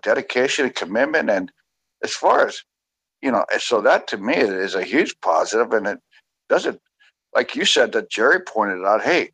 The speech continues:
you know, teams who don't get better by trading good players. And, and, you know, if you get two s-, superstars like the Kings have, or if you're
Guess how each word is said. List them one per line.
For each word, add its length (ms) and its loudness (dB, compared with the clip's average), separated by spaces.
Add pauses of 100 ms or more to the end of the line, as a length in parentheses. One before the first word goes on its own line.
(520)
you 60 -6
know, 160 2 (200)
teams 260 0
who 220 2 (120)
don't 260 2
get 200 0
better 300 2
by 180 -2
trading 500 0
good 280 0
players. 500 2
And, 140 -6
and, 180 2
you 80 2
know, 280 2 (520)
if 80 -4
you 140 2
get 300 -2
two 160 2
s-, 380 -2
superstars 840 0
like 140 -2
the 100 -6
Kings 380 -2
have, 180 2
or 200 2
if 120 -12
you're 180 -6